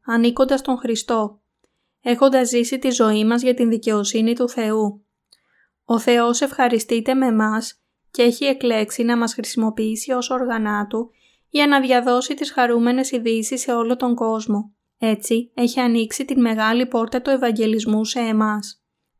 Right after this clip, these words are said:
Έχει επιτρέψει σε εμάς να διαδώσουμε το Ευαγγέλιο μέσω των εκδόσεων, χωρίς πραγματικά να πάμε σε κάθε έθνος με τα πόδια. Μία σειρά βιβλίων που περιέχουν το Ευαγγέλιο της δικαιοσύνης του Θεού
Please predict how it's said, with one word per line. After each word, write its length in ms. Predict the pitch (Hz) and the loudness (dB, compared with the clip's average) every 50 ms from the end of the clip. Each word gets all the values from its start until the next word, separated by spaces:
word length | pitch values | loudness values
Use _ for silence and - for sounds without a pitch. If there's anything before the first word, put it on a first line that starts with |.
| _ - | _ -2
Έχει 280 | - 226 233 233 294 | 0 0 0 2 0
επιτρέψει 580 | 302 302 - 262 - - 226 226 226 - - 302 | -2 0 0 -2 0 0 0 0 0 -2 -4 -4
σε 140 | 294 - 277 | -2 0 2
εμάς 500 | 247 233 226 220 214 220 220 - - _ - | 2 2 2 2 0 0 -2 -4 -10 _ -6
να 140 | - 294 | -2 0
διαδώσουμε 560 | 294 302 294 269 247 247 247 240 - 294 302 294 | 2 2 2 4 4 4 2 2 2 -2 -2 2
το 100 | 294 277 | 4 4
Ευαγγέλιο 680 | 269 262 240 226 220 208 233 220 220 220 220 220 220 220 | 4 4 4 0 2 2 4 4 4 4 2 2 2 2
μέσω 280 | 226 233 233 - 285 | 2 0 0 -2 -2
των 160 | 277 294 269 | -2 0 2
εκδόσεων, 800 | 262 247 247 247 214 220 220 220 214 - - 226 214 220 226 220 - _ _ _ | 2 0 0 0 0 0 0 0 -2 -2 -4 -2 0 0 0 -2 -4 _ _ _
χωρίς 380 | _ - 269 269 277 285 285 - | _ 4 4 6 6 4 0 -2
πραγματικά 680 | - 320 311 311 302 285 269 269 233 233 - 226 226 226 | 0 0 2 4 4 2 2 0 -2 -2 0 2 2 2
να 120 | 220 220 | 2 0
πάμε 340 | 220 233 220 220 220 226 226 | 2 2 0 2 2 2 0
σε 160 | 220 - 226 | 0 -2 -4
κάθε 380 | 220 - 226 220 220 220 - 226 | -4 -2 0 0 0 0 0 0
έθνος 400 | 220 220 220 220 220 214 208 - | 0 0 0 0 -2 -2 0 0
με 120 | 220 214 | -2 -2
τα 160 | 214 220 208 208 | -2 -2 -4 -2
πόδια. 580 | - 214 214 208 202 247 214 208 214 - - _ _ _ _ _ _ _ _ _ _ _ _ _ _ _ _ | -2 0 0 0 0 -2 -4 -4 -4 -6 -12 _ _ _ _ _ _ _ _ _ _ _ _ _ _ _ _
Μία 280 | - 220 220 233 247 254 | -2 2 4 4 4 2
σειρά 320 | 247 - 277 262 254 254 | 2 0 2 2 2 2
βιβλίων 500 | 254 262 240 226 226 220 233 240 254 254 | 2 0 0 2 2 4 4 4 4 4
που 140 | 247 254 247 | 2 2 0
περιέχουν 520 | 247 240 226 226 220 214 214 240 269 269 | 0 2 2 2 2 2 2 0 0 0
το 80 | 269 277 | 2 4
Ευαγγέλιο 640 | 269 254 240 226 220 208 220 214 214 226 233 247 | 4 4 4 4 2 2 2 2 2 4 4 2
της 160 | 247 262 240 226 | 2 2 -2 -2
δικαιοσύνης 720 | 247 226 226 - 214 208 208 - - 233 240 247 262 - | -2 -4 -2 0 -2 0 0 0 0 2 2 2 0 0
του 140 | - 262 | -4 -4
Θεού 520 | 262 - 220 208 208 202 202 202 208 202 | -2 0 -2 0 2 2 2 0 0 -2